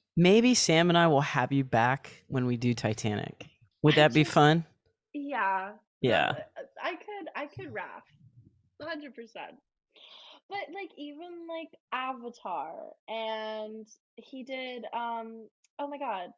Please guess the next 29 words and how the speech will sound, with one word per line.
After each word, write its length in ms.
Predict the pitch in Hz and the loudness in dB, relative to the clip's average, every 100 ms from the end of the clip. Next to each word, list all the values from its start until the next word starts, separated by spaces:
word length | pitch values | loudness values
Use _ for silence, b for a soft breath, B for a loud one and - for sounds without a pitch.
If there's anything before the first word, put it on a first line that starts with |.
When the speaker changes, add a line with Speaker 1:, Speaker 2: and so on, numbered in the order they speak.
| _ _ _ _ _ _ - | _ _ _ _ _ _ -10
Speaker 2:
Oh, 200 | 285 285 | -6 -6
there 120 | 285 | -8
was, 120 | 285 285 | -14 -12
like, 140 | 269 | -12
a 60 | 226 | -12
new 300 | 202 220 269 | -12 -12 -10
movie. 360 | 254 180 - | -12 -12 -16
It 60 | - | -16
was, 100 | 220 | -14
like, 180 | 233 - | -14 -10
Alita 540 | 226 226 208 208 233 214 | -6 -4 -4 -4 -4 -4
Battle 360 | 175 190 208 | -4 -4 -4
Angel. 420 | 247 262 254 311 349 | -8 -10 -12 -10 -8
Like, 120 | 330 - | -8 -6
I 60 | |
didn't 140 | 349 508 523 466 | -8 -8 -10 -10
even 140 | 403 233 | -10 -6
think 20 | |
that 240 | 196 - | -6 -6
was 140 | 208 202 | -10 -12
bad. 120 | - 58 - _ B B B B - | -14 -16 -20 _ B B B B -8
But 220 | 277 226 - _ _ _ _ _ - | -4 -4 -8 _ _ _ _ _ -14
as 200 | 269 277 | -14 -14
soon 280 | - 285 302 | -16 -16 -14
as 240 | 359 370 - | -14 -16 -12
he 160 | 339 285 | -12 -8
gets 280 | 208 208 | -10 -10
into, 400 | 226 220 214 233 | -16 -16 -18 -16
like, 200 | 208 185 | -12 -12